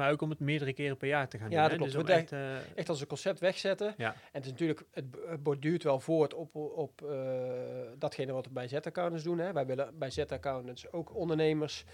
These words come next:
Speaker 2: eh, succesvol laten zijn en laten groeien. En groeien kan dan heel breed zijn. Dat kan z-, groeien zijn in omzet, meer personeel, maar ook persoonlijke ontwikkeling. Ze willen ook een stukje ontwikkelingstools aanbieden. Nou, in die Power Week gaan we bijvoorbeeld, eh, ja, drie sessies van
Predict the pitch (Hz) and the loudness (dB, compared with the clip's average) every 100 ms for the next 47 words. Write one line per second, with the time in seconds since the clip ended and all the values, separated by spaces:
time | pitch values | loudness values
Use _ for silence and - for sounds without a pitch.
0 | - - - - 143 131 131 131 117 - | -20 -20 -20 -6 -2 0 -2 -4 -6 -10
1 | - 160 160 214 202 202 190 165 175 170 | -2 0 2 2 4 4 2 2 2 4
2 | 160 151 143 139 123 120 117 127 147 135 | 4 2 0 -4 -4 -6 -10 -10 -6 -6
3 | 131 127 123 123 131 127 123 127 127 120 | -4 -4 -4 -4 -2 -4 -4 -8 -8 -10
4 | 117 - - - 127 120 127 127 156 135 | -12 -12 -20 -12 -10 -6 -6 -2 -2 0
5 | 131 127 - _ _ - 127 117 123 - | -2 -4 -10 _ _ -12 -10 -6 -6 -6
6 | 123 127 127 127 143 139 - 139 131 127 | -6 -6 -4 -6 -6 -6 0 0 0 -6
7 | 117 123 117 110 110 _ _ _ - 131 | -6 -8 -6 -10 -12 _ _ _ -14 -8
8 | 131 131 127 - 139 - 131 - - 127 | -6 -6 -6 -6 -8 -6 -8 -8 -10 -2
9 | 143 139 135 - 156 135 135 127 117 117 | -2 -2 -6 -4 -6 -6 -6 -6 -6 -8
10 | 107 110 - - - 139 135 135 175 151 | -10 -12 -16 -20 -8 -4 -4 0 4 6
11 | 131 127 - 143 123 127 131 123 120 - | 4 -2 -4 -4 -4 -4 -2 -2 -4 -6
12 | 123 123 117 - - - - 131 143 156 | -6 -6 -8 -14 -20 -16 -6 -4 -4 -4
13 | - 156 139 143 - 135 123 | 0 -2 -2 -6 -4 -4 -4